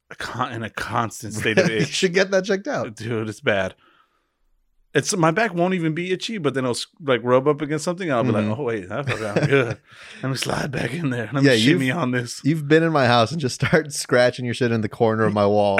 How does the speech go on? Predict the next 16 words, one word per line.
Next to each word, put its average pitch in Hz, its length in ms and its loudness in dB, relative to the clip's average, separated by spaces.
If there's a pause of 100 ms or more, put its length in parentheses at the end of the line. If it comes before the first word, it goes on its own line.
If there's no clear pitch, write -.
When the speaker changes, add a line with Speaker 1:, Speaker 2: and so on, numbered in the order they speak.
Speaker 1:
<laughs> - 100 -14
Yeah, 156 240 4
Speaker 2:
<laughs> 180 120 4
Speaker 1:
I'm 180 80 0
Speaker 2:
Like 151 140 0
Speaker 1:
sorry. 113 400 -4
That 165 220 0
sounds 143 300 -4
so 127 160 2
disgusting. 123 800 -2
Speaker 2:
<laughs> 156 60 6 (1160)
Speaker 1:
But 143 140 0
Speaker 2:
In 147 80 4
Speaker 1:
it - 20 2
Speaker 2:
my 135 160 4
Speaker 1:
feels, 208 180 8